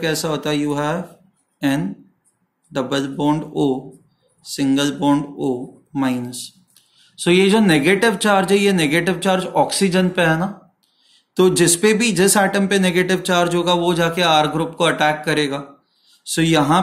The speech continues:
पे जो आपको कंपाउंड मिलेगा, that will be आर ओ एन double bond O। इसको बस मैं उल्टा करके यहाँ पे लिख रहा हूँ, ओके?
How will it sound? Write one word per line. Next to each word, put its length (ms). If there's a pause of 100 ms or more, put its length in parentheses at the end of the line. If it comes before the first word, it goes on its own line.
पे 100
जो 120
आपको 340
कंपाउंड 440
मिलेगा, 360
that 240
will 160
be 100 (140)
आर 380 (380)
ओ 120 (680)
एन 280 (500)
double 260 (100)
bond 220
O। 80 (520)
इसको 280
बस 220
मैं 100 (140)
उल्टा 280 (100)
करके 380 (300)
यहाँ 360
पे 80
लिख 260
रहा 100
हूँ, 160 (360)
ओके? 220